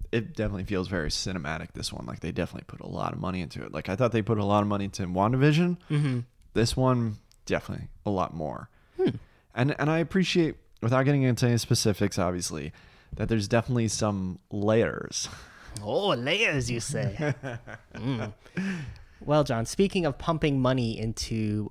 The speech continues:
Speaker 2: uh, art, uh, necessarily either bad or good, we are going to talk about the Rock and Roll Hall of Fame and the newest inductees.
Speaker 1: Yes. So this is a follow-up to a discussion we had recently, because we talked about the nominations. Now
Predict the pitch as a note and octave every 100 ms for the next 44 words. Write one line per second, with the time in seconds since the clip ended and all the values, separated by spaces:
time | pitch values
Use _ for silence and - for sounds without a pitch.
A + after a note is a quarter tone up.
0 | - A2 G#2+ - A#2+ A2+ - - - -
1 | - - - G#2+ G2+ A2 - - B2 G#2+
2 | G#2 G#2+ A2+ G#2+ G#2 C#3+ D#3+ B2 G#2+ G#2
3 | - C#3+ E3+ D3 C3 A#2 A#2+ - A2 G#2+
4 | G#2 G2 C#3 F3 C#3+ C3+ A#2+ A#2+ A#2+ -
5 | F#2+ E2 B2 - - _ _ _ _ -
6 | - A2+ G#2+ G#2+ G2 G#2+ D3+ G#3+ F#3+ -
7 | C#3+ C#3 D3 - - A#2 G#2 F#2+ - -
8 | - - _ - A2 F#2 - - - -
9 | - - C#3 F3+ F3 C3+ D3 C#3+ C3 B2
10 | B2+ A2+ G#2 - G#2+ A2 G2 F#2+ F#2 C3+
11 | C#3 G2+ F2 - - F#2 - - G2+ -
12 | F2 F#2+ F#2 E2+ G#2 C#3 - F#2+ G2+ -
13 | - _ _ _ _ _ - G#2 A#2 B2+
14 | B2+ B2